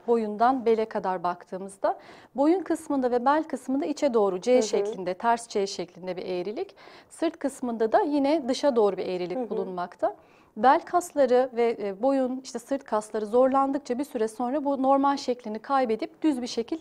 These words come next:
Speaker 1: e, alabilir.
Speaker 2: Hı hı.
Speaker 1: E, biz bunu hastaya anlatırken, e, "Bel düzleşmem var." diyoruz. Aslında demek istediğimiz şey bel kasların çok zorlanmış,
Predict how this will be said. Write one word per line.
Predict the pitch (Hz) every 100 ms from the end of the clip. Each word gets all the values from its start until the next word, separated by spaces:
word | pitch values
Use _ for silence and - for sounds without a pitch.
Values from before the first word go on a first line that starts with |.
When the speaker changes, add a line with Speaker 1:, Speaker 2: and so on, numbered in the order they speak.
| -
Speaker 1:
e, | 214
alabilir. | 214 240 233 190 170 -
Speaker 2:
Hı | 226
hı. | 214 202 208 - - -
Speaker 1:
E, | 208 214
biz | 320 330
bunu | 302
hastaya | 294 294 294
anlatırken, | 269 285 285 - - 202 185 -
e, | 202 202 196 196 202
"Bel | 262 277
düzleşmem | 254 254 262 277 277
var." | 226 196
diyoruz. | 180 254
Aslında | 254 262 262
demek | 285 285
istediğimiz | 285 247 247
şey | - 262 254
bel | 247 262
kasların | 269 269 - 220
çok | 202 269
zorlanmış, | 269 285 269 262 262 262 277